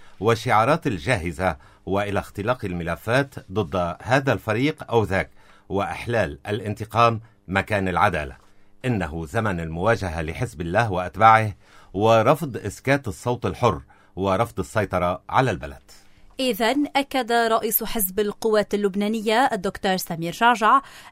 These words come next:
Speaker 2: أنه كرئيس حزب لبناني شرعي تحت القانون، وقال عبر تويتر: "لكن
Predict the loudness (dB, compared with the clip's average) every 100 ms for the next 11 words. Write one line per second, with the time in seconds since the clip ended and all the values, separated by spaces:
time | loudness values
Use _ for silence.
0 | 0 2 6 4 4 2 2 2 -2 -2
1 | -2 -2 -2 -2 -2 0 2 2 2 -2
2 | -6 -2 0 0 0 2 0 -4 -8 -4
3 | -4 -6 0 0 0 2 2 2 -6 -12
4 | -20 -20 2 4 6 2 2 4 2 -2
5 | -6 -2 0 4 2 2 -10 -4 -2 0
6 | 2 2